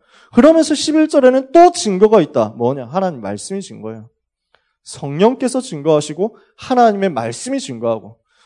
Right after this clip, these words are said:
그러니까 우리의 삶에는 내적인 증거가 있고 외적인 증거가 있습니다. 내적인 증거가 뭡니까? 내 마음속에 성령께서 직접 알려주시고 지시하시는 거예요. 내 마음을 감동시켜서 알게 하시는 거예요.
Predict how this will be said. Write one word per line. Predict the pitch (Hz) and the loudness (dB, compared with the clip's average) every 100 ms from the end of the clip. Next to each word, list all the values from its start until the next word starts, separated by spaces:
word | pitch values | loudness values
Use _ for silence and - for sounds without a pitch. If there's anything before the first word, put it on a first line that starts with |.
| - | -4
그러니까 | 226 269 269 202 120 | 0 2 4 2 4
우리의 | 165 202 247 | 2 2 2
삶에는 | 240 190 165 214 196 107 _ _ - 123 | 0 -2 -2 0 -2 -4 _ _ -10 0
내적인 | 135 135 - 247 247 269 | 2 2 4 4 2 -8
증거가 | 254 160 165 208 | -8 -8 -2 0
있고 | 214 214 220 226 226 | 0 -2 0 0 0
외적인 | 123 127 - 226 240 254 | -4 -4 0 0 0 -4
증거가 | 165 143 196 147 | -8 -2 0 0
있습니다. | 123 196 202 110 - _ _ _ _ _ | 0 -8 -4 -4 -6 _ _ _ _ _
내적인 | 131 127 127 247 277 | -4 -2 0 -2 -2
증거가 | 240 202 226 | -4 0 2
뭡니까? | 151 143 147 180 - _ _ | 0 -4 -2 -2 -2 _ _
내 | 123 139 | -4 -4
마음속에 | 127 110 143 - 135 | -2 -4 -6 -10 -14
성령께서 | 110 120 120 147 139 120 | -16 -16 -14 -14 -16 -14
직접 | - 196 - 208 | -14 -8 -6 -2
알려주시고 | 180 196 156 117 131 113 | 0 0 -2 -8 -16 -10
지시하시는 | - 170 170 120 117 107 | -6 -2 0 0 -4 -20
거예요. | 110 117 _ _ _ _ _ | -20 -20 _ _ _ _ _
내 | 175 247 | 4 4
마음을 | 247 156 226 302 294 | 6 4 6 4 2
감동시켜서 | - 156 165 226 254 269 214 165 | 0 -4 -2 -4 -4 -6 -4 -4
알게 | 117 120 165 | -4 -4 4
하시는 | 240 196 143 110 | 4 4 -6 -18
거예요. | - | -20